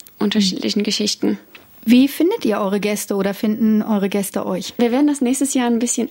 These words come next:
Speaker 1: abändern, dass uns die Gäste finden. In diesem Jahr haben wir es so gemacht, dass wir mit einer Organisation gepartnert haben, Set Free Care in Southport. Und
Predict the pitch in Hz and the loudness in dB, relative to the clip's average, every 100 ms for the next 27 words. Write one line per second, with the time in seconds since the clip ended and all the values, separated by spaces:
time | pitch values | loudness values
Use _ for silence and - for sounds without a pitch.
0 | - 247 - 262 294 302 381 440 277 254 | -6 -12 -6 0 2 2 2 0 0 -2
1 | 254 247 254 220 220 - 208 254 294 320 | -2 -2 -2 -4 -4 -6 -4 2 0 2
2 | 339 359 - 240 220 240 240 254 240 233 | 2 2 2 0 2 2 2 2 2 0
3 | 226 220 220 220 220 220 220 220 214 214 | -2 0 0 0 0 -2 0 0 0 -2
4 | - 208 - 214 208 208 202 - 202 202 | -6 -6 -4 -2 0 0 -2 -4 -4 -2
5 | 202 - 208 208 202 208 - 220 214 - | -2 -2 -2 0 0 -2 0 0 0 -4
6 | 240 302 294 - 311 349 381 - - - | -4 -2 -2 -2 0 2 2 -2 -12 -12
7 | - - 254 - 226 202 - 208 247 359 | -10 -4 -4 -2 -4 -4 -4 -4 -2 -2
8 | 370 220 214 214 - 220 240 - 330 466 | -2 -2 0 0 -2 -4 -4 -2 -2 -2
9 | - - - - - - 254 247 247 240 | -8 -12 -12 -14 -8 -2 0 2 2 2
10 | - | -2